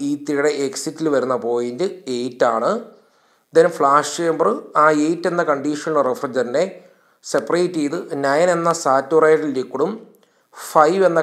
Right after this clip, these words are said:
കണ്ടീഷനിലുള്ള സാച്ചുറേറ്റഡ് വേപ്പറും ആക്കി ഈ എഫ് ടു സെപ്പറേറ്റ് ചെയ്യുന്നു. അപ്പോൾ ആ കാര്യം ഓർത്തിരിക്കുക. Then refrigerant leaving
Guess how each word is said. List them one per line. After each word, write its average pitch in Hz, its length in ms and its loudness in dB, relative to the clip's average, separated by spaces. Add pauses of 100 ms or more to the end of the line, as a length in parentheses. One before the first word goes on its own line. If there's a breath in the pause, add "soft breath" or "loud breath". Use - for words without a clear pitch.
കണ്ടീഷനിലുള്ള 143 760 -2 (840 soft breath)
സാച്ചുറേറ്റഡ് 147 760 0
വേപ്പറും 135 540 -2
ആക്കി 120 220 -8 (460)
ഈ - 20 0 (180)
എഫ് 131 180 -10
ടു 170 60 4 (120)
സെപ്പറേറ്റ് 131 560 -6
ചെയ്യുന്നു. 104 320 -8 (920 soft breath)
അപ്പോൾ 156 180 -4
ആ - 100 2
കാര്യം 147 300 2
ഓർത്തിരിക്കുക. 110 520 -6 (3000)
Then 165 120 0 (240)
refrigerant 196 640 0 (240)
leaving 185 400 2